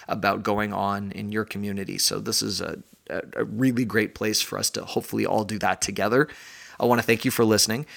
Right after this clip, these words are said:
I also wanna mention, for those of you that have been rating the podcast, leaving me comments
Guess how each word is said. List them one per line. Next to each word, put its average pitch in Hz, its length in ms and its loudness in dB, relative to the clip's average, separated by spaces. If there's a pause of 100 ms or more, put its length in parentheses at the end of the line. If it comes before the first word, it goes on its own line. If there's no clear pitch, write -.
(200)
I 123 80 6
also 131 240 6
wanna 120 220 2
mention, 110 320 -2
for - 100 -2
those 107 180 0
of 104 80 -4
you 107 80 -2
that 104 80 -2
have 101 80 -4
been 101 160 -6
rating 104 260 -2
the 107 60 -4
podcast, 104 640 0
leaving 98 240 -6
me 101 80 -10
comments 117 600 4